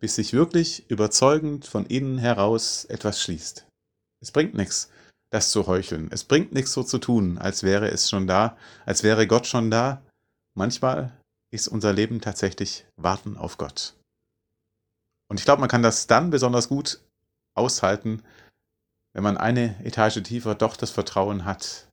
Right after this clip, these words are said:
dass Gott da ist und dass Gott uns auch mit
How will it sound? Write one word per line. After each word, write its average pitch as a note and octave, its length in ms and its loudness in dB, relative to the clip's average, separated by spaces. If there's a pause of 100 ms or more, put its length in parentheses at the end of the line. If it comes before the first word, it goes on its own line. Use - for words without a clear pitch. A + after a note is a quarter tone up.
dass - 260 -10
Gott - 420 -6 (840)
da G#2 180 0
ist - 220 -8
und F2 100 -4
dass F#2 160 -4
Gott G2+ 140 -4
uns G2+ 140 -6
auch - 240 -6
mit - 380 -4